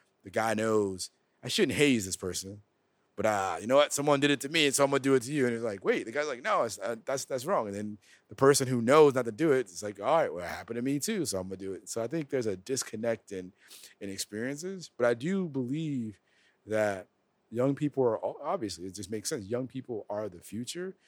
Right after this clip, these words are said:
If we can help create the sense of community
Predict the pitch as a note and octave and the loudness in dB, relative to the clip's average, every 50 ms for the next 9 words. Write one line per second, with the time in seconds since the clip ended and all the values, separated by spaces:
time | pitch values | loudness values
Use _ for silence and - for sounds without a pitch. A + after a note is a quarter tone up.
0 | _ _ _ - A#2+ C3 C3+ B2+ - - A#2+ A2 G#2+ G#2 G2 F2+ F2 E2+ F2 F#2+ | _ _ _ -4 -4 -2 -2 -2 -4 -4 -4 -2 -4 -6 -8 -10 -14 -16 -20 -18
1 | - - C3+ C3+ C3 B2+ A#2 - _ _ _ _ _ _ _ _ _ _ _ _ | -2 4 6 8 8 8 6 2 _ _ _ _ _ _ _ _ _ _ _ _
2 | _ - - - B2 A2 A2+ A#2+ A#2+ A#2+ A2+ A2 - G2 F#2+ - - - A#2 A2+ | _ -12 -8 -6 -4 0 2 4 4 4 2 0 -6 -6 -4 -2 -2 -2 -2 -2
3 | A2 A2 G2+ - - - - _ _ _ _ _ _ _ _ _ - G2+ G2+ G2+ | -2 -4 -4 -6 -6 -8 -10 _ _ _ _ _ _ _ _ _ -4 -4 -2 -2
4 | G2 F#2+ F2+ - - - - - G2+ G2 G#2+ A2 A#2 A#2 A#2 A#2 A#2+ A#2+ B2 | -4 -4 -6 -10 -16 -12 -10 -8 -6 -4 -4 -2 -2 -2 -4 -4 -6 -8 -10